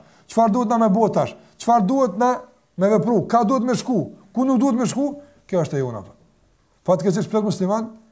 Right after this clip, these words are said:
janë zhvendos nga kjo. Vën se mu marr me atë që duhet, apo mirën me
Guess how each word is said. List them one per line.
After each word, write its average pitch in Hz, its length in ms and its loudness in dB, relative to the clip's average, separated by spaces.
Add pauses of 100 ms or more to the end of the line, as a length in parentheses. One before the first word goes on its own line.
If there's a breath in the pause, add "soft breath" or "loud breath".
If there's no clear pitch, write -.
(320 soft breath)
janë 165 240 2
zhvendos 165 520 0
nga 147 160 -2
kjo. - 180 -8 (100)
Vën 185 160 0
se 190 160 0
mu 180 160 2
marr 208 280 2
me 196 120 2
atë 185 180 -2
që 160 100 2
duhet, 220 320 -4 (200)
apo 214 300 -6 (260 loud breath)
mirën 214 240 4
me 208 200 0